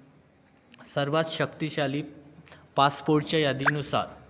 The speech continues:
कोणत्या देशाचा पासपोर्ट जगात सर्वात शक्तिशाली ठरला आहे? तर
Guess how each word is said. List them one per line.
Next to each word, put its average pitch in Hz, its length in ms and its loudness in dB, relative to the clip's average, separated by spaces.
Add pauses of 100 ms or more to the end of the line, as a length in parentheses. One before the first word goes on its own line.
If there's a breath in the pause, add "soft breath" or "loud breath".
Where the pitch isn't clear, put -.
(1300 soft breath)
कोणत्या 147 340 0
देशाचा 147 460 -2
पासपोर्ट 143 440 -2
जगात 139 300 -2
सर्वात 143 300 -2
शक्तिशाली 143 600 0
ठरला 113 340 0
आहे? 78 100 -4 (1600 loud breath)
तर 139 160 -2